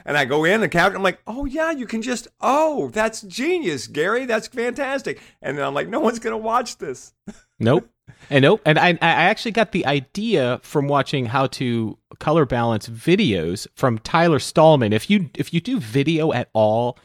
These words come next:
Speaker 2: and you don't follow Tyler Stallman on, on, on YouTube, he's so good.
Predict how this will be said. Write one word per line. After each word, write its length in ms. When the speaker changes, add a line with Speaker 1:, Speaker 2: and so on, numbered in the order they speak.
Speaker 2:
and 180
you 80
don't 280
follow 360
Tyler 420
Stallman 640
on, 440
on, 360
on 140
YouTube, 440
he's 220
so 480
good. 340